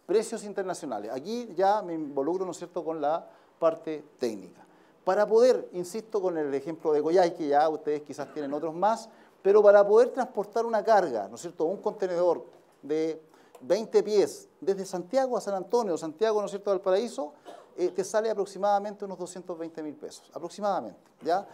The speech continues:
Y eso lo tenemos que ingresar a nuestra cuenta como para poder lograr, ¿no es cierto?, eh, esas utilidades.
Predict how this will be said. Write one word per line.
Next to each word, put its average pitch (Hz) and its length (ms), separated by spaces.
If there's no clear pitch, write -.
Y 175 120
eso 262 220
lo 262 120
tenemos 214 320
que 254 340
ingresar 202 500
a 302 160
nuestra 196 240
cuenta 214 340
como 196 180
para 156 200
poder 185 240
lograr, 180 280
¿no 185 80
es - 60
cierto?, 196 420
eh, 139 460
esas 160 420
utilidades. 151 600